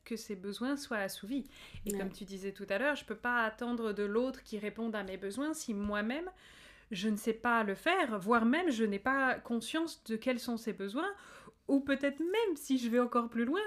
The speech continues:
Speaker 1: je me défends du fait d'avoir des besoins.
Speaker 2: Ouais.
Speaker 1: Genre, non, mais, euh, moi ça va, euh, tout va bien, je suis toujours ok, je suis toujours partante pour tout, je suis toujours d'accord, je suis toujours tout ce que tu veux. Et en fait, ben non, c'est pas vrai.
Speaker 2: Oui. Et qu'est-ce qui me rend heureuse ? <laughs>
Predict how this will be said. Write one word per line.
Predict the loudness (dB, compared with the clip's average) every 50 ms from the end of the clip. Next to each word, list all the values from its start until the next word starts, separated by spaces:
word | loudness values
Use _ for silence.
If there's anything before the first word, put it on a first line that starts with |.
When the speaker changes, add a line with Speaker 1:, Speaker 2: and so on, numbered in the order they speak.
| 0
Speaker 1:
je | 2 2
me | 4 6 6 6
défends | 6 6 2 2 4 2 0 0 0
du | -4 -4
fait | -2 0 -2 2 2
d'avoir | 2 2 4 2 2 2
des | 0
besoins. | 0 0 0 0 0 0 -2 -2 -2
Speaker 2:
Ouais. | 0 2 4
Speaker 1:
Genre, | 4 4 2 0 0
non, | 0 2 2 2
mais, | 2 2 0 0 2 2
euh, | 0 2
moi | 2 2 2
ça | 2 2 0 2
va, | 4 4 6 8 8 8
euh, | 6 4
tout | 2 -4 -2
va | 2 2 2
bien, | 4 4 4 2 2
je | 2
suis | 0 -4 -4
toujours | -4 -4 -2 -2 -4 -2 -2
ok, | -2 -2 -2 -2
je | 0 0 2 0
suis | 0 -4 -6
toujours | -6 -4 -4 -4 -2
partante | -2 -4 -4 -2 -2 -2 -2 -2
pour | -4 -8 -8 -4
tout, | -2 0 2 2 2
je | 0
suis | -2 -6 -6
toujours | -4 -4 -2 -2 0
d'accord, | 0 0 0 2 4 4 4 4
je | 2
suis | -2 -10
toujours | -8 -8 -8 -8
tout | -6 -10
ce | -12
que | -12 -12
tu | -12 -10 -6
veux. | -4 -4 -4 -6 -10 -16 -16 -16 -16 -10 -4
Et | -2 0
en | 0 0
fait, | 0 0 0 0 0
ben | -2 0 0
non, | 0 0 -2
c'est | -6 -6 -4 -2
pas | 0 0
vrai. | 2 2 0 -2 -2 -8 _ _ _ _ _ _ -20 -20 -20 -20 -20 -20 -20 -20 -20 -20 _ _ _ _ _ _ _ _ -8 -4
Speaker 2:
Oui. | -2 -2 -2 -4 -10 _ _ -20 -20 -20 -20 _ _
Et | -2 -2 2
qu'est-ce | 2 2 0 2
qui | 2 0
me | 2
rend | 4 4
heureuse ? | 4 4 4 2 0 0 -4 -10 _ _ -18 -18 -18 -20 -20 _ _
<laughs> | -6